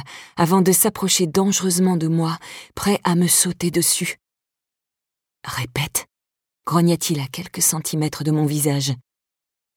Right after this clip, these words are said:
Son corps imposant et ses traits fermés m'intimidaient,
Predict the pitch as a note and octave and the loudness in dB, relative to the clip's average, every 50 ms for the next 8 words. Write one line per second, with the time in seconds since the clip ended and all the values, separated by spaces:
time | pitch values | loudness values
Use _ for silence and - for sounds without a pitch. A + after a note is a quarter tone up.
0 | _ _ _ _ _ - - - - F3+ F3+ - - G#3+ F#3+ E3 D3 D#3 E3 E3 | _ _ _ _ _ -4 -4 -2 0 -2 -2 0 0 0 0 0 -2 -2 -2 -2
1 | - F#3+ F#3+ E3+ G3 G3 F#3 E3 D3+ D3 - F3+ E3+ - - F3+ E3+ - - - | 0 0 2 4 4 4 4 4 2 2 2 0 -2 -2 -4 -6 -6 -6 -4 -2
2 | F#3 F3 F3 F3+ F#3 F3+ E3 F3+ F#3 F3+ F#3 - F#3+ F#3 F3+ F3 E3 E3+ E3 D#3 | 0 2 4 4 4 4 4 4 2 0 -2 0 2 2 2 4 2 0 -2 -2